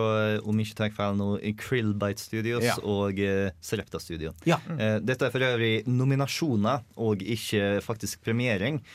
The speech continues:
Speaker 1: da det er først i mai, tror jeg, at, eh, det faktisk blir premiert. Men det å få såpass masse oppmerksomhet, eh, i veldig mange kategorier er svært godt.
Speaker 2: Ja. Og det er jo, eh, det har vært et sp-, spesielt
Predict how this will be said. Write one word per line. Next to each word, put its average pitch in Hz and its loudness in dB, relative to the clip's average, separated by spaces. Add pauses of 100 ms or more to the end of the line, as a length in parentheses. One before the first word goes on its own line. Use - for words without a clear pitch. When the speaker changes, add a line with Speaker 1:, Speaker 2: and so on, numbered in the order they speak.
(140)
Speaker 1:
da 113 0
det 107 2
er 104 2
først - -8
i 104 0
mai, 110 2
tror 123 -2
jeg, 131 0
at, 110 -4
eh, 104 4
det 101 0
faktisk 107 -6
blir 95 -2
premiert. 113 0 (360)
Men 107 0
det 113 4
å 101 0
få 98 0
såpass 104 -6
masse 95 -6
oppmerksomhet, 87 -8
eh, 87 -4 (300)
i 104 0
veldig 104 0
mange 98 2 (420)
kategorier 120 0 (500)
er 101 2
svært 82 -4
godt. - -14 (120)
Speaker 2:
Ja. 160 0 (560)
Og 123 2
det 120 4
er 120 6
jo, 117 4
eh, 107 4
det 113 2
har 117 4
vært 120 0
et 104 -8
sp-, - -12
spesielt 120 -2